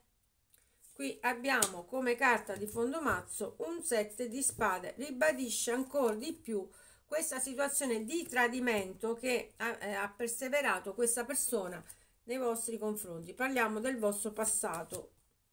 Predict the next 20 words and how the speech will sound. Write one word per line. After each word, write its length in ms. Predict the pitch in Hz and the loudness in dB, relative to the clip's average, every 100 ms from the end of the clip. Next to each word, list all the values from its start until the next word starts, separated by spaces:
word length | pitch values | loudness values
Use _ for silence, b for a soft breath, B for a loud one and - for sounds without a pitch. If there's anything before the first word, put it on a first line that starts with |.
| _ B B B - - | _ B B B -18 0
Allora, 420 | 285 302 214 180 | 2 2 0 -4
qui 160 | - 311 | -6 0
abbiamo 460 | 302 269 262 226 | 2 4 4 6
l'appeso, 880 | 208 269 - - 370 359 370 349 - - - | 4 4 4 0 -2 0 0 -2 -4 -8 -4
eh, 300 | 226 226 214 | -2 0 0
capovolto, 840 | 277 226 202 170 160 - - - _ - | -2 0 0 -2 -8 -12 -20 -20 _ -8
eh, 520 | 285 202 156 - - _ _ | -4 -4 -6 -12 -20 _ _
eh, 340 | 220 214 214 214 | -8 -4 -4 -2
la, 320 | 226 214 208 | -2 0 0
la, 320 | 202 196 190 | 0 -2 -4
la, 480 | 185 185 185 180 180 170 165 156 | -4 -6 -6 -8 -10 -12 -12 -6
la 200 | 202 226 | 0 2
torre 340 | 233 294 220 202 | 4 4 4 2
capovolta, 920 | 220 277 330 349 254 202 - 180 - _ _ _ _ _ _ _ _ _ _ _ _ - | 2 4 6 6 6 2 -4 -8 -8 _ _ _ _ _ _ _ _ _ _ _ _ -6
la 140 | 302 | -4
forza 380 | 330 311 - 208 | 0 0 0 -2
capovolta, 920 | 190 226 320 330 240 170 - - 147 - _ _ _ - | 0 0 0 2 2 2 -4 -10 -10 -14 _ _ _ -8
oh 140 | 320 | -6
Signore 600 | - 233 208 185 180 160 165 | -6 -6 -8 -8 -12 -12 -12
Dio, 340 | 156 - 165 | -12 -12 -14